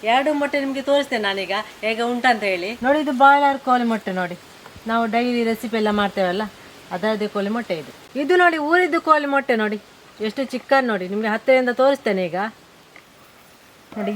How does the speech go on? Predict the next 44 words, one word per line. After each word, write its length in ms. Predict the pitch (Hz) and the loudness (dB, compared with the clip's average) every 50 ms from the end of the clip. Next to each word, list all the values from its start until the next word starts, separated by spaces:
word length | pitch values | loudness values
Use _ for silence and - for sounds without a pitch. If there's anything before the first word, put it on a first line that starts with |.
| 220 240 | -2 0
ಈ 40 | 247 214 | 0 0
ರೀತಿ 160 | 214 196 - 240 233 | -2 -2 -2 -2 -2
ಉಂಟು. 200 | 208 - 165 - - - - - | -2 -4 -8 -10 -12 -16 -14 -10
ನೋಡಿ, 120 | 202 196 - - 247 | -10 -8 -6 -8 -10
ಚಿಕ್ಕದು 380 | - - - - - 285 240 202 | -10 -10 -4 2 4 4 4 4
ನೋಡಿ, 120 | 196 196 202 | 2 2 2
ನೋಡುವಾಗಲೇ 380 | 208 208 214 226 220 220 220 220 | 2 2 2 2 2 2 2 2
ನಿಮ್ಗೆ 180 | 214 208 196 208 208 | 0 0 -2 -2 -2
ಗೊತ್ತಾಗ್ಬೋದು. 500 | - - 208 190 170 165 160 139 143 139 - - - - - - - - - - - - - - - - | 0 2 2 2 2 0 -2 -4 -6 -10 -16 -16 -20 -20 -20 -20 -20 -20 -20 -20 -20 -20 -20 -14 -10 -8
ನೋಡಿ, 140 | 175 170 190 190 | -6 -6 -6 -4
ಎಷ್ಟೇ 220 | - - 269 277 294 277 254 | 0 2 4 4 4 2 0
ಚಿಕ್ಕದಿರೋದು. 520 | - 233 233 202 226 214 180 160 143 143 - - - - - - - _ _ - - - - - | 0 2 2 4 4 2 2 0 -4 -6 -12 -16 -20 -20 -20 -20 -20 _ _ -20 -20 -18 -10 -6
ಇದು 80 | 254 262 240 | -4 0 2
ಸಹ 140 | 285 269 247 | 2 4 4
ಊರಿನ 200 | 254 254 240 247 247 233 - | 4 4 4 2 2 2 4
ಕೋಳಿದೆ 340 | 247 247 247 233 202 190 175 170 | 4 6 6 4 4 4 2 0
ಮೊಟ್ಟೆ 200 | 165 156 - 160 151 | 0 0 -2 -2 -2
ಇದು. 120 | 139 147 175 202 214 | -2 -2 -4 -4 -6
ಇದು 100 | 208 - | -4 -4
ಸ್ವಲ್ಪ 200 | 254 240 226 247 240 220 | -4 -2 0 0 2 4
ಬೇರೆ 160 | 247 233 196 165 | 4 4 4 2
ಉಂಟು. 180 | 151 147 - 127 - - - - - - - - - 233 | 0 -4 -8 -14 -20 -20 -20 -20 -20 -20 -20 -14 -8 -6
ನೋಡಿ, 160 | 247 240 262 269 | -4 -2 -2 -2
ಈ 20 | 285 285 277 | -2 0 -2
ರೀತಿ 160 | 277 262 285 285 | -2 -2 -2 -2
ಉಂಟು 140 | 269 226 190 | -2 0 0
ನೋಡಿ, 140 | 185 180 190 190 - | 0 0 -2 -4 -8
ಚಿಕ್ಕದು 480 | 262 - _ _ _ - 269 233 170 165 | -10 -12 _ _ _ 0 0 2 0 -2
ನೋಡಿ. 140 | 160 156 165 - - - - - _ _ - - | -8 -10 -12 -16 -18 -20 -20 -20 _ _ -8 -6
ಇದಕ್ಕೆ 200 | 214 214 - 247 240 | -4 0 2 2 4
ರೇಟ್ 220 | 262 277 294 320 311 | 4 4 4 2 2
ಮಾತ್ರ 200 | 311 311 302 311 285 277 | 0 0 0 0 2 2
ಭಯಂಕರ 360 | 285 277 285 285 - 302 285 262 226 | 2 2 2 -2 0 2 2 2 2
ಉಂಟು, 120 | 196 196 180 202 | 0 0 2 4
ಜಾಸ್ತಿ 320 | 208 220 240 247 - 277 247 | 4 4 4 2 0 0 0
ರೇಟ್ 180 | 240 233 226 233 208 | 0 0 0 0 -2
ಇದಕ್ಕೆ. 280 | 185 180 - - 190 208 - - - - - 233 | -2 -2 -2 -2 -2 -2 -4 -10 -20 -10 -6 -6
ಮತ್ತು 120 | 240 240 262 | -4 -2 0
ಈ 20 | 254 262 | 2 2
ಮೊಟ್ಟೆ 220 | 269 262 - 285 254 | 2 2 0 -2 -4
ಸಿಗುದು 200 | - 262 269 247 262 | -4 -4 -2 0 0
ಸ್ವಲ್ಪ 180 | 262 254 - 269 254 - | 0 2 2 0 2 2
ಕಡಿಮೆ, 280 | 262 254 262 233 190 143 - - - - - - - | 4 4 4 2 0 -4 -6 -14 -20 -20 -20 -12 -6
ಸಿಗುದಿಲ್ಲ 420 | - 190 202 226 202 190 156 147 | -6 -4 -2 0 0 0 0 0